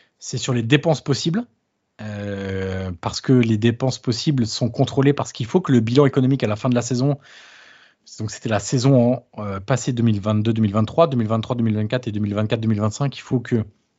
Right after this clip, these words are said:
les, le déficit soit très contrôlé, mais vraiment c'est très restrictif. Et le deuxième, c'est la masse salariale. Et la masse salariale, notamment en vue de s'inscrire,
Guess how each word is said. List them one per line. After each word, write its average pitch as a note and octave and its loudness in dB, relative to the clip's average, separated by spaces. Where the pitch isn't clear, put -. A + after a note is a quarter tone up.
les, G#2+ 0
le G#2 0
déficit E3+ 2
soit - -2
très G3 0
contrôlé, D3 2
mais G#2 -8
vraiment A#2+ -4
c'est - -10
très F3 -2
restrictif. C#3 -4
Et A#2+ -6
le B2 2
deuxième, B2+ 6
c'est A#3+ -2
la A#2 2
masse D#3 2
salariale. A#2 -2
Et - -14
la B2 -2
masse C3+ 0
salariale, D#3 2
notamment D3+ 0
en D3 4
vue C3 -4
de D3+ 0
s'inscrire, C#3+ -4